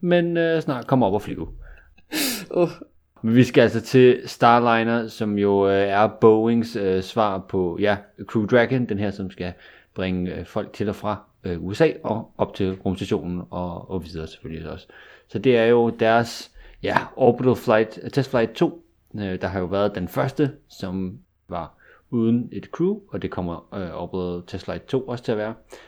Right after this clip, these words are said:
Speaker 1: Men den gik <clears throat> ikke, <clears throat> ikke vanvittigt godt, skal vi ikke sige det sådan. Der var der problemer.
Speaker 2: Ja, det var, det, det var ikke just en, øh, en, en kæmpe succes.
Speaker 1: Åh.
Speaker 2: Men, men den nye her, der er noget med, med de samme ventiler som sidst, der vist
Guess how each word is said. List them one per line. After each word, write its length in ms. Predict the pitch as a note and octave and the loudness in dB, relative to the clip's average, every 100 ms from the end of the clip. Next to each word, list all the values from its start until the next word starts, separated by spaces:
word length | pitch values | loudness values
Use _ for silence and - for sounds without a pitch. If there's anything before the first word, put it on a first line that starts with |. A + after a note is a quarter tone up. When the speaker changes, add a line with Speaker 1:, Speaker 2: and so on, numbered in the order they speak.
| _ | _
Speaker 1:
Men 140 | G#2+ G#2+ | -6 -2
den 160 | A#2 | -2
gik 320 | B2+ A#2 - - - | -2 -4 -6 -10 0
<clears throat> 440 | D#3+ B2 - - | 4 4 2 -4
ikke, 160 | B2+ - _ _ _ _ C#3+ | -4 -6 _ _ _ _ 2
<clears throat> 260 | C#3 B2 | 6 6
ikke 120 | C3+ | 4
vanvittigt 320 | D#3+ F#3+ E3 A2 | 2 4 6 8
godt, 220 | F#2+ - | 6 4
skal 120 | A2 | -2
vi 40 | |
ikke 100 | A2+ | 0
sige 100 | C3+ | 2
det 80 | B2 | 2
sådan. 280 | A2 G#2 A2+ - - - - - | 4 2 0 -8 -20 -20 -10 2
Der 60 | |
var 80 | F3 | 2
der 80 | G2 | 2
problemer. 420 | F#2 - A#2+ D#3 C#3+ _ | -2 -2 -2 -4 -10 _
Speaker 2:
Ja, 300 | C#3+ C#3 C3+ B2+ | 2 4 4 4
det 140 | D3 | 0
var, 60 | C#3+ C#3 | 0 -2
det, 160 | E3 - _ - | -4 -4 _ -4
det 120 | E3 D3+ | 2 4
var 60 | |
ikke 180 | D3+ D#3 | 4 4
just 240 | D3+ - | 2 4
en, 140 | B2+ A#2+ | 4 6
øh, 100 | A2+ A#2+ | 4 4
en, 260 | A#2+ A2+ C3 | 4 2 2
en 200 | A#2+ - - | 0 -2 0
kæmpe 300 | D3 E3 C#3+ | 4 4 2
succes. 460 | - G#2+ - G#2+ A2+ _ _ _ - - | -2 -6 -4 -4 -4 _ _ _ -14 -8
Speaker 1:
Åh. 120 | A2+ - _ _ _ _ _ _ | -8 -10 _ _ _ _ _ _
Speaker 2:
Men, 220 | C3+ C3+ D3 | 4 6 6
men 140 | C#3+ | 4
den 140 | D3+ | 6
nye 220 | D#3 A3 B3+ | 6 8 8
her, 200 | F#3 A2 A2 | 6 2 2
der 60 | D3 | 4
er 60 | C3+ | 6
noget 320 | C#3 F3+ A3+ | 6 6 4
med, 640 | G#3 C#3+ A#2+ A2 G#2 G2 | 4 6 6 4 2 0
med 180 | G2+ A#2+ | 0 -2
de 160 | A#2+ B2 | -2 -4
samme 440 | - C3+ D#3+ F#3+ | 2 4 4 2
ventiler 520 | C#3 A2+ - F#3 A2+ | 0 -2 -2 0 0
som 240 | G#2+ G2 G#2 | 0 -2 -4
sidst, 540 | - E3 - - - | -2 -2 -4 -8 -4
der 80 | A2+ | -2
vist 360 | A2 A#2 - | -2 -6 -10